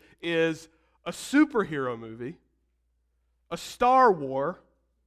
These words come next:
a Harry Potter, Lord of the Rings,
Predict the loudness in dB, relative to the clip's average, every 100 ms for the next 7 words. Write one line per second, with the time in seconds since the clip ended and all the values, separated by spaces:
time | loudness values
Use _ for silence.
0 | _ _ _ _ _ _ _ _ _ _
1 | _ -14 -4 2 2 2 0 2 2 0
2 | -4 -8 _ _ _ _ _ _ _ _
3 | _ _ -6 4 6 6 4 0 0 -2
4 | -4 -8 -16 -20